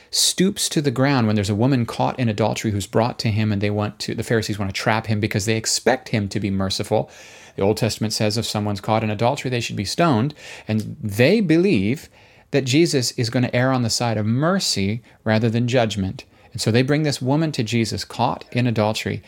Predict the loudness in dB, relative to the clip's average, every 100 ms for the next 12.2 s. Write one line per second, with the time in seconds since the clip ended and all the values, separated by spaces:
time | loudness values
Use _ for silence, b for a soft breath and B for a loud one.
0 | B B -4 -2 -2 0 2 2 2 2
1 | 0 0 -2 -2 -2 -4 -2 -2 0 0
2 | 0 -2 -6 -10 -8 -2 0 0 2 2
3 | 2 0 -2 0 0 2 -2 -2 -6 -6
4 | -8 -8 -4 -4 -2 -2 -2 0 -4 -4
5 | -6 -8 B B B B -2 2 2 0
6 | 0 -2 0 0 2 2 0 0 0 0
7 | 0 0 0 0 0 -2 -2 -4 -4 -2
8 | 2 4 4 2 2 2 2 -2 _ _
9 | -4 2 6 6 4 0 -2 -4 -6 B
10 | B B B -2 2 4 4 4 2 0
11 | -4 -4 -2 0 2 2 2 0 2 2
12 | 0 -4